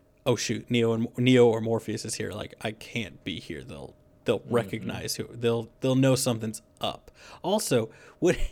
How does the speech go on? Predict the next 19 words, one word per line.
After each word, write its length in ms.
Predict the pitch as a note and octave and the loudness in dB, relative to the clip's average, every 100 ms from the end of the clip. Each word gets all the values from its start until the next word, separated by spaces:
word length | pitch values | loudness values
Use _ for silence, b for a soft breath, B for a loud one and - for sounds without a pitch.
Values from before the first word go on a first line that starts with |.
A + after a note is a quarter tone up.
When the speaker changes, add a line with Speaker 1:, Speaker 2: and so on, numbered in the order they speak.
| - | -6
Speaker 1:
<laughs> 220 | - - | -20 -4
like, 280 | G#3+ E3 - | -2 -2 -2
you 120 | F#3 | 0
don't 220 | A#3+ A#3 D#3+ | 4 4 2
know 160 | D#3+ F3 | 2 2
anything 320 | E3+ E3+ C#3+ | 2 0 0
about 360 | A#2+ A#2+ C3+ | 0 -2 0
this 160 | F3+ E3+ | -2 -4
guy. 480 | D#3+ D#3+ E3 - - | -4 -2 -2 -2 -8
<laughs> 120 | - | -8
You 220 | E3 E3 C#3+ _ - | -8 -8 -10 _ -6
probably 220 | G#3 F3+ | -4 -2
don't 300 | A#2+ A#2+ C3+ | 0 2 4
even 240 | C3+ A#2 A2+ | 4 2 0
know 140 | A2+ | 0
his 180 | A2+ G#2+ | -2 -6
name. 520 | A2 G#2 A#2+ A#2 - - _ - | -14 -10 -8 -8 -10 -20 _ -6
All 80 | A#2+ | -2
right. 220 | B2+ | -2